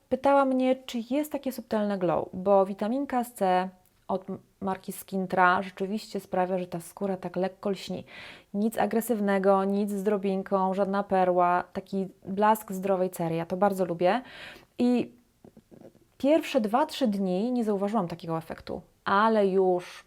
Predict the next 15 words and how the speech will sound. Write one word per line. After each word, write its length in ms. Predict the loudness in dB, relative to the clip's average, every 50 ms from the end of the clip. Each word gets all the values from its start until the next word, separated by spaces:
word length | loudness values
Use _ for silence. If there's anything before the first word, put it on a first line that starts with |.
| _ _
przy 240 | -18 -6 -4 -4 -4
każdym 340 | -2 -2 -4 -2 -2 -4 -4
następnym 480 | -4 -4 -6 -6 -6 -6 -4 -4 -4
dniu 280 | -4 -4 -2 -2 -2 -2
zauważam, 580 | 0 0 0 0 0 0 0 0 -2 -4 -4 -4
że 120 | -6 -4
właśnie 480 | -2 -4 -4 -4 -6 -8 -8 -8 -8 -10 -12 -18 -20 -20 -20 -20 -20 -20 _ _
skóra 760 | -20 -20 -20 -18 -8 -2 0 0 2 2 4 4 4 4 4
lśni 420 | 2 0 -4 -6 -4 -2 -2 -4
w 60 | -4
taki 220 | -6 -8 -8 -4 -2
bardzo 340 | 0 0 0 0 0 -4 -6
przyjemny, 480 | -6 -4 -2 -2 0 0 0 -2 -4
zdrowy 260 | -2 -2 -4 -4 -4
sposób. 540 | -6 -4 -4 -4 -2 2 2 2 2 2 0